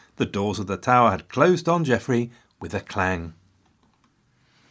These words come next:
Actually, although the politically significant story is all about Exeter,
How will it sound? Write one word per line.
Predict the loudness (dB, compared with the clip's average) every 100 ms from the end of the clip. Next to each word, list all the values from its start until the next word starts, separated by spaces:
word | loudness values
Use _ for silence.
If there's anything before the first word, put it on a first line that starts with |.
| _ _
Actually, | -2 -2 0 4 6
although | 8 8
the | 6
politically | 4 2 4 0 -2
significant | -4 0 0 0 -2 -6 -4
story | -2 0 2
is | 0
all | -4 -2
about | -2 0
Exeter, | 0 0 -6 -2 -4 -4